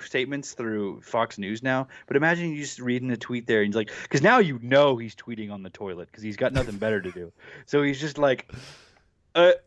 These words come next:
Speaker 1: I am, I'm going to the border. Kamala's
Speaker 2: <laughs>
Speaker 1: only going because of me. Um, I just want you to know,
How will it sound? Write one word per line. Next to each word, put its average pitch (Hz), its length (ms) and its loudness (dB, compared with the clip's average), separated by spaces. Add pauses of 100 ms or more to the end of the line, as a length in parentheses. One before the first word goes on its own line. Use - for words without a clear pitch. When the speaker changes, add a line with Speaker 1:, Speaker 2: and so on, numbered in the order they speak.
(320)
Speaker 1:
I 190 140 4
am, 190 280 -2 (360)
I'm 208 200 0
going 202 380 2
to 175 540 -6
the 165 80 -6
border. 127 680 -4
Kamala's 160 580 0
Speaker 2:
<laughs> - 40 -20
Speaker 1:
only 175 320 0
going 139 580 2 (380)
because 143 340 -6
of 139 140 -8
me. 131 500 -2 (1200)
Um, 147 540 2 (920)
I - 60 -4
just 156 200 -4
want 175 220 4
you 185 100 0
to 170 80 2
know, 156 540 4